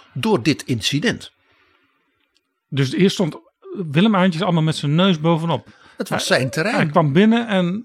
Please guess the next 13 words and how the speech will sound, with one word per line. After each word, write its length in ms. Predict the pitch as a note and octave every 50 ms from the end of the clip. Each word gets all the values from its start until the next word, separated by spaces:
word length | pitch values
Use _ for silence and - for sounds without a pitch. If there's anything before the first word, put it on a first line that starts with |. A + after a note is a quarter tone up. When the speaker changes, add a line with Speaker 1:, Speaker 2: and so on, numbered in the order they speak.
| -
Speaker 2:
een 160 | F#4 G3 D#3+ D#3
half 180 | D3 F3 -
jaar 100 | - D#3+
later 240 | D#3 E3+ F#3+ - F#3+
was 160 | F#3 F#3 F3
het 120 | - - -
al 120 | G#3+ F3+
meteen 240 | F3+ E3 F#3+ F3+ E3
crisis. 540 | - - F3 D3 B2+ A#2+ G#2 - - - _ _ _ _ _ _ _ _ _ _
Speaker 1:
Het 140 | - F#3 -
was 180 | F#3+ D#3 -
zijn 220 | - G#3 A3 E3+ A#2
terrein. 420 | - C#3+ E3+ A#3 D4+ F3+ B2 -